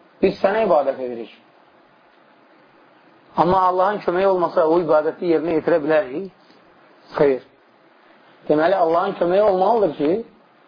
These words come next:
o kömək vasitəsilə Allaha ibadət edək. Əgər Allah ona kömək etməsə,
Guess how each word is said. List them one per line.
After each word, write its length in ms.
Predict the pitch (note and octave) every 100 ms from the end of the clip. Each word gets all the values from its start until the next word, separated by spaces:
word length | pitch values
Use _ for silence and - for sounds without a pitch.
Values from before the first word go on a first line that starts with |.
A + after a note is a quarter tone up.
| _ -
o 100 | F#3
kömək 400 | - F3 G3 G3+
vasitəsilə 580 | E3 D3 - - F3 D#3+
Allaha 400 | D3+ C3+ B2 D3
ibadət 380 | C3 A#2+ C3+ A#2+
edək. 220 | A2+ A2 - - - - -
Əgər 220 | F3 F#3
Allah 200 | G3 G3
ona 120 | G3 F#3
kömək 300 | F3 F3+ A3
etməsə, 360 | A#3 - G#3